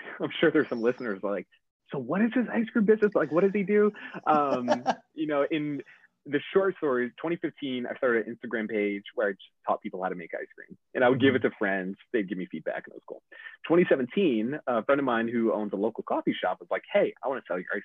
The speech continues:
Speaker 1: cream in stores." Cool. So we invested in a commercial machine, started making ice cream out of his coffee shop, and we did that for almost three years. Twenty twenty comes around. Um, you know, it was a struggle. We actually were shut down for a couple months, which I was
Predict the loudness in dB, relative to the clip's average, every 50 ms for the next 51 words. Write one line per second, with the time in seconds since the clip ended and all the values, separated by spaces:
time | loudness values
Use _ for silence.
0 | -8 -12 -12 -12 -12 -8 -4 -2 -2 -2 -2 -6 -12 _ _ _ _ _ _ -4
1 | 0 2 4 4 2 0 -2 -8 -20 -20 -20 -20 -20 _ _ 4 4 4 4 4
2 | 2 0 0 -2 -4 -4 -4 -2 0 0 0 0 -2 -4 -6 -6 -6 -6 -6 -6
3 | -6 -10 -8 -4 0 2 2 4 2 2 0 -2 -6 _ _ _ _ 0 0 2
4 | 2 2 0 -2 -4 -4 -4 -4 -4 -4 -4 -6 -6 -6 -6 -4 -2 -2 -2 -2
5 | -2 -4 -4 -4 -4 -4 -6 -4 0 2 2 2 2 0 -2 0 2 2 2 2
6 | 0 -2 _ _ -8 -6 -4 -4 -4 -4 -4 -2 -2 -2 -2 -2 -2 0 0 0
7 | 0 -2 -2 -2 -2 0 0 -2 -4 -4 -6 -8 -8 -8 -8 -10 -8 -6 -4 -2
8 | 0 0 0 0 -2 -4 -8 _ _ -20 -20 -20 -20 -20 -20 _ _ _ -14 -8
9 | -4 -4 -2 0 2 2 2 2 2 2 2 2 2 2 2 2 2 2 0 -2
10 | -4 -8 -10 -6 -4 -2 -2 0 0 -2 -2 -2 -4 -6 -6 -6 -4 -2 -2 0
11 | 0 0 0 -2 -2 -4 -6 -2 0 2 2 4 4 4 4 4 4 2 0 0
12 | 0 0 0 0 0 -2 -4 -2 -2 -2 -2 0 0 -2 -2 -4 -6 -6 -6 -4
13 | -4 -2 -2 -2 -2 -4 -4 -4 0 2 4 4 2